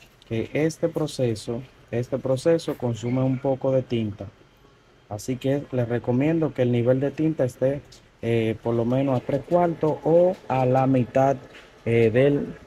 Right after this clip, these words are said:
nivel. También, eh, una pregunta que muchas veces me hacen es, eh, ¿cuántas veces se debe realizar este proceso? Este proceso se debe realizar mientras que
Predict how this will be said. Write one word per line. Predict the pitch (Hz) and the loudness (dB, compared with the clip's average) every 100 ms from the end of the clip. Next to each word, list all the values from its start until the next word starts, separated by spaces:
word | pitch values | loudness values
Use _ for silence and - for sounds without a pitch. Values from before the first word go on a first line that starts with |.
| - - | -12 -2
nivel. | 117 107 113 110 95 - - _ _ _ _ - | 0 2 4 4 0 -8 -20 _ _ _ _ -2
También, | 127 135 135 113 - 127 | 2 4 4 2 0 2
eh, | 120 117 117 110 - - - | 4 4 2 0 -4 -10 -2
una | 165 185 | 0 2
pregunta | 196 180 170 156 | 2 2 2 2
que | 139 127 120 113 | 2 4 4 2
muchas | 123 135 165 147 | 0 0 2 2
veces | 151 - 147 | 0 0 2
me | 147 | 2
hacen | 139 127 127 120 120 | 0 -2 -4 -2 0
es, | 120 104 - - - _ _ | 0 -2 -8 -20 -20 _ _
eh, | 120 120 | -2 0
¿cuántas | 147 165 180 180 151 | 0 0 0 -2 0
veces | 156 147 151 131 | 0 0 -2 -4
se | 120 | -2
debe | 120 131 131 | 0 0 0
realizar | 127 120 117 113 104 127 127 - | 0 0 0 -2 -2 -2 -2 -2
este | 135 131 127 | -2 -2 -4
proceso? | 120 113 - 101 101 - - _ _ - - - | -2 -4 -4 -6 -6 -12 -20 _ _ -20 -20 -2
Este | 143 165 180 | 0 2 0
proceso | 180 170 156 135 117 113 | 2 0 2 -2 -2 -4
se | 120 | -2
debe | 113 127 147 | 0 2 2
realizar | 131 131 135 143 147 - 120 117 - - _ _ | 0 2 2 0 -2 -2 -2 -2 -8 -20 _ _
mientras | 113 123 160 175 151 131 123 117 - - | 0 2 4 4 2 0 -2 -2 -8 -6
que | 127 156 196 226 | 2 4 4 0